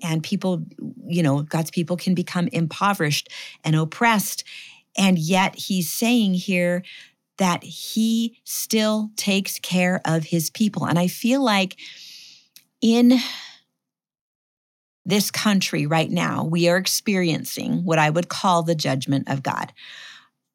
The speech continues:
We started out as an incredibly,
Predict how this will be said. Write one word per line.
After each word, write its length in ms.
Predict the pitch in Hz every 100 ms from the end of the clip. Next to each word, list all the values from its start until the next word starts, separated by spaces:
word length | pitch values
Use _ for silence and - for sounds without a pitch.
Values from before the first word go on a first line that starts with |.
| _ _ _ _ _ _ _ _ _ -
We 100 | 185
started 540 | - - 196 202 202 -
out 420 | 156 143 - - _
as 220 | 175 160 - _ _ _ _ -
an 120 | 180
incredibly, 1160 | 175 160 - - 180 180 190 180 170 165 165